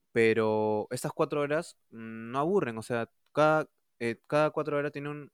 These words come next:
tienen cuatro episodios, creo. Tiene cuatro puntos. Y entonces, este, se desarrollan bien cada punto y, y con lo que quiere contar, ¿no?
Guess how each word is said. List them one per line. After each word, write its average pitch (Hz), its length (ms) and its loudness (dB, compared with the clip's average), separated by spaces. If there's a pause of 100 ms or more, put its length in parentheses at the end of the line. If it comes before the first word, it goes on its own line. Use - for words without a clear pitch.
(120)
tienen 160 200 -6
cuatro 175 200 -4
episodios, 127 360 -4
creo. 104 280 -8 (460)
Tiene 139 200 -6
cuatro 143 280 -4
puntos. 110 460 -12 (480)
Y 117 100 -10
entonces, 127 400 -6
este, 104 840 -6 (580)
se 117 120 -4
desarrollan 120 500 0
bien 139 120 -4
cada 139 260 2
punto 139 360 -4
y, 123 180 -2 (100)
y 113 100 -8
con 110 140 -4
lo 107 100 -6
que 101 100 -8
quiere 135 220 0
contar, 113 400 -6
¿no? 110 260 -14